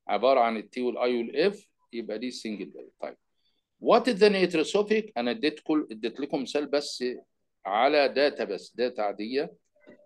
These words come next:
What is the nitrosophilic bioinformatics؟ برضو اكتبوا لي نفس ما كتبته في ال-، في الجزء، في المحاضرة، الجزء المحاضرة اللي فات بتاع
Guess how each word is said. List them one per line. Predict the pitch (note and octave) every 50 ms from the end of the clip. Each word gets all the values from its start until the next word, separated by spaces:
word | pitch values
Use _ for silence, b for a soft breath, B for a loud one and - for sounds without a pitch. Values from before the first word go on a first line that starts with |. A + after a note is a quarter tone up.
| _ _ _ -
What | D3 G3
is | - G#3+ -
the | E3 D#3+
nitrosophilic | D#3 D#3 C#3+ C#3+ - B2 - - F#3 F#3 F#3+ F#3 F#3 - _ _ - C3+
bioinformatics؟ | C#3+ D#3 D#3+ D#3+ D3+ C#3 C3+ B2 - C#3 C3+ C3+ C#3 C#3 B2 - - - _ - - - _ _ _ - - - _ _ _ _ _ _ _ _ _ _ _ _ _ _ _ _ _ _ _ _ _ _ _ _ _ _ _ _ _ _
برضو | - A2 B2 C#3 C3+ A#2 B2+ B2 A2
اكتبوا | G#2 - - - A2 G#2 C3+ D3
لي | C3+ B2+
نفس | C3+ D3+ D3+ - -
ما | C3 B2 A#2+ A#2+
كتبته | G#2 - A#2 - C#3+ D3 D3 - B2 A2+
في | - A2+
ال-، | G#2 G#2+ G2+ G2 -
في | - G2+
الجزء، | G2 F#2+ - B2 A#2+ - A#2 G#2+ F#2
في | -
المحاضرة، | G#2+ G2+ G2+ G2+ - A#2+ B2 B2 A#2 A2
الجزء | G2+ G#2 A2+ A#2 A2+ A#2 G#2+
المحاضرة | G2 F#2 - A#2+ A#2+ A#2+ A2+
اللي | G#2+ G#2 F#2
فات | - A#2+ C3 - - -
بتاع | G#2+ - A#2+ B2 A#2 G2 F2 -